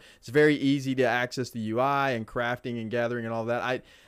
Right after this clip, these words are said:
I think that if they brought it to console and made it fully cross-platform so that you could just play with people on the same server, et cetera, I, I, I think it would be great for the game. And to me, it really wouldn't make much of a difference. Um, I know a lot of people are,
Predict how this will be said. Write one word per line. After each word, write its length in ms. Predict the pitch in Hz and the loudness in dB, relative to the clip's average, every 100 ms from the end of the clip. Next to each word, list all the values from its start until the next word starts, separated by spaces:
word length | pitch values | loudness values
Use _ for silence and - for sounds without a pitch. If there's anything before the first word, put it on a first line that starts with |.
| _ 143 | _ 2
I 140 | 151 | 2
think 260 | 151 202 208 | 4 0 4
that 100 | 175 | 2
if 120 | 170 | 6
they 120 | 147 | 4
brought 280 | 123 139 156 | 6 4 4
it 80 | 156 | 2
to 60 | |
console 500 | - 147 151 - 151 | -4 -2 -2 0 0
and 80 | 135 | 2
made 140 | 127 123 | 2 0
it 100 | - | 0
fully 280 | 127 131 | 0 0
cross-platform 960 | - 123 120 - 117 120 - 127 127 135 | 0 0 -2 -2 -2 -2 -2 -2 -2 -2
so 120 | - | -6
that 180 | 110 110 | -6 -8
you 60 | |
could 100 | 110 | -8
just 160 | 107 - | -8 -4
play 160 | 127 120 | 0 0
with 160 | 110 | 0
people 240 | 123 110 113 | -4 -2 -4
on 60 | |
the 80 | 110 | -4
same 240 | 120 107 | -6 -6
server, 420 | - 120 117 117 110 | -4 -2 0 0 -4
et 140 | - | -4
cetera, 440 | 123 120 117 117 - | -4 0 2 2 0
I, 120 | 85 _ _ | -14 _ _
I, 160 | 113 117 120 | -4 -2 0
I 40 | 120 | 0
think 220 | 165 170 | 4 4
it 20 | |
would 100 | 139 | 4
be 100 | 135 | 2
great 520 | 110 110 139 160 - | -2 2 4 4 2
for 160 | - 135 | -4 -2
the 100 | 117 | 0
game. 420 | 123 143 170 190 - - _ 151 | 2 2 2 -2 -6 -20 _ 2
And 280 | 151 127 - | 2 0 -2
to 100 | 151 | 2
me, 260 | 175 220 | 6 6
it 80 | 214 | 6
really 320 | 147 170 170 | 6 4 6
wouldn't 380 | 151 156 160 104 | 6 4 4 -2
make 480 | 127 135 143 156 143 | -4 2 4 2 0
much 340 | 127 139 143 | -2 -2 -2
of 80 | 127 | -2
a 60 | 123 | -2
difference. 640 | 131 135 139 143 - - | 0 -2 -4 -6 -8 -10
Um, 440 | - 113 110 110 107 | -4 -4 -2 -4 -8
I 140 | 110 120 | -6 -2
know 160 | 139 | 0
a 20 | |
lot 200 | 120 123 | 2 0
of 80 | 120 | -2
people 320 | 135 127 117 | -4 -4 -2
are, 100 | 110 | -4